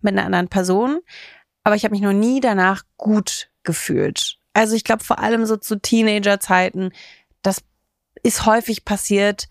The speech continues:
dass man einen Streit hatte mit einer Freundin und dann hat man das mit einer anderen Freundin besprochen und man hat echt schlecht über die andere Person geredet.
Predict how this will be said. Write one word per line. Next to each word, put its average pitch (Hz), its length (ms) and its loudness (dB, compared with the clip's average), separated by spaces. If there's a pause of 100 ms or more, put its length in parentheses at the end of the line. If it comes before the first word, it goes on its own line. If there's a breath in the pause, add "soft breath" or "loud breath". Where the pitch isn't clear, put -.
(260 soft breath)
dass 190 180 0
man 190 160 0
einen 196 120 -6
Streit 214 440 0
hatte 247 240 -4
mit 220 140 0
einer 185 140 0
Freundin 240 440 2
und 220 60 0
dann 190 160 0
hat 208 140 -4
man 196 100 0
das 190 120 -2
mit 185 140 -4
einer - 100 -4
anderen 220 300 0
Freundin 214 360 0
besprochen 202 500 -2
und 180 100 -2
man 185 160 2
hat 190 160 0
echt 190 220 -6
schlecht - 340 -2
über 185 160 2
die 170 120 -2
andere 175 260 -2
Person 165 340 0
geredet. 220 380 0